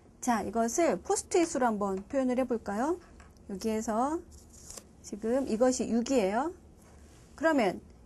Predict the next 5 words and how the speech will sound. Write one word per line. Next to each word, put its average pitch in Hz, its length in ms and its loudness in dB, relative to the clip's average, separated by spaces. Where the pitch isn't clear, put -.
요만큼이 320 580 6
육이라면 233 600 4
오십사는 311 580 4
어떻게 214 260 0
될까요? 220 480 0